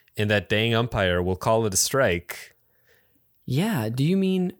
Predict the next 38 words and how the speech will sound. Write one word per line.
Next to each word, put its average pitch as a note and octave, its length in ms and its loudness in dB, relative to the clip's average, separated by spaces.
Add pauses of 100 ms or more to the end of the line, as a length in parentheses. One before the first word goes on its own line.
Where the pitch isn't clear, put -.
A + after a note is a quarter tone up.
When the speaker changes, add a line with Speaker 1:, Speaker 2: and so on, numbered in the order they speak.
Speaker 2:
on, C3+ 300 0
like, B2+ 220 0
a A#2+ 60 -2
pitch - 360 -6
that A2+ 360 -2 (240)
does A#2+ 560 0 (1000)
look C3+ 420 -2 (380)
out B2+ 200 0
of A#2+ 180 -4
the A#2+ 120 -4
zone? B2 500 -4
Like, D3+ 200 0
you're D#3+ 180 6
like, C#3 200 2
"This A#3 240 2
actually A3+ 280 2
looks F3 220 2
like D#3 100 2
a D3 40 2
ball C3+ 180 4
to B2+ 60 2
me B2+ 140 4
where A#2+ 200 4
it A2+ 80 2
landed," A#2 600 0
or B2 300 2
you're A#2+ 220 0
just G#2+ 180 -2
surprised A2+ 500 0
that, G2 120 -4
like, A2 220 -4
that G#2 160 -2
high B2+ 200 2
up D#3+ 320 0
is A2 160 -2
still G#2+ 260 -2
a G#2+ 60 -4
strike? - 480 -4